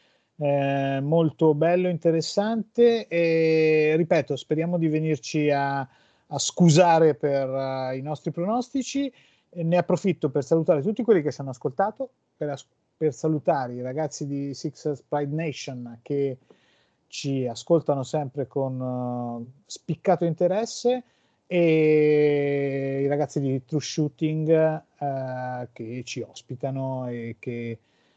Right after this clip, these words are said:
diciamo, patrocinano questo nostro podcast. Arrivato a che puntata?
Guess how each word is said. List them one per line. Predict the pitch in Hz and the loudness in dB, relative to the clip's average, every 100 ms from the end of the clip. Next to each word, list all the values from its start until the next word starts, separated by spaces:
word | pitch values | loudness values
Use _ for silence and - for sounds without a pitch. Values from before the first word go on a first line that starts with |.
| _ | _
diciamo, | - 131 - 143 139 139 139 - _ _ _ _ _ | -8 -4 0 2 2 2 0 -6 _ _ _ _ _
patrocinano | 156 - 156 - 160 151 151 139 | -2 0 -2 -2 -4 -4 -4 -4
questo | 147 127 - | -2 -4 -4
nostro | 131 123 - 131 | -6 -8 -8 -8
podcast. | - 143 135 - 143 - | -2 -2 -2 -2 -2 -4
Arrivato | 135 135 143 185 196 - | -6 -4 -2 -2 0 0
a | 151 135 _ | -2 -2 _
che | - | -6
puntata? | 233 170 151 196 202 208 196 | -4 -4 -2 -4 -4 -6 -8